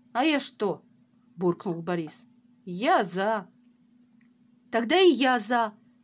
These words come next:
Серёжка протянул мне руку. «Держи пять». Я спрятал руки за спину. «Погодите, ребята!» «Чего ты мудришь?» засмеялся Федя. «Вот увидишь, ещё лучше получится».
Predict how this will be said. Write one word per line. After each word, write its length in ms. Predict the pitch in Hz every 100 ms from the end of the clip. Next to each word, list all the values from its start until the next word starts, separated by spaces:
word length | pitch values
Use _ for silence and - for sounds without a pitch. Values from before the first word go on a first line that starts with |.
| _
Серёжка 520 | - 233 247 294 -
протянул 460 | 185 208 233 247 262
мне 160 | 247 240
руку. 380 | 208 202 180 _ _ _ _ _
«Держи 380 | 175 320 311 349
пять». 420 | - 262 170 - _ _ _ _ _ _ _ _ _ _ _
Я 260 | 180 220 269
спрятал 600 | 269 - 233 240 240 214
руки 260 | 202 202 202
за 160 | 190 185
спину. 520 | - - 180 175 180 _ _ _ _ _ _ _ _ _ _ -
«Погодите, 580 | 240 330 302 302 285 226
ребята!» 480 | 214 247 175 175 - _ _ _ _ _ _ _ _ _
«Чего 380 | - 330 339 403
ты 160 | 403
мудришь?» 680 | 254 247 214 254 226 202 - _ _ -
засмеялся 720 | 180 214 247 247 233 220 214
Федя. 400 | 214 240 170 170 _ _ _
«Вот 300 | 233 302 381
увидишь, 540 | 349 320 370 262 175 - _ -
ещё 340 | 214 - 302
лучше 440 | 262 285 320 - 220
получится». 760 | 226 233 226 220 180 - -